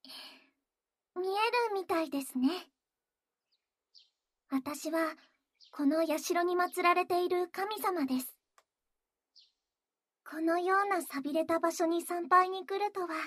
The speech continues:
なんと信心深いことでしょう。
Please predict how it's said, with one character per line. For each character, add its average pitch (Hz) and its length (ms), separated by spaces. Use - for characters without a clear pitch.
な 392 180
ん 480 100
と 427 120
信 359 380
心 381 180
深 381 300
い 403 80
こ 349 140
と - 120
で 392 140
し 339 160
ょ 320 40
う。 320 140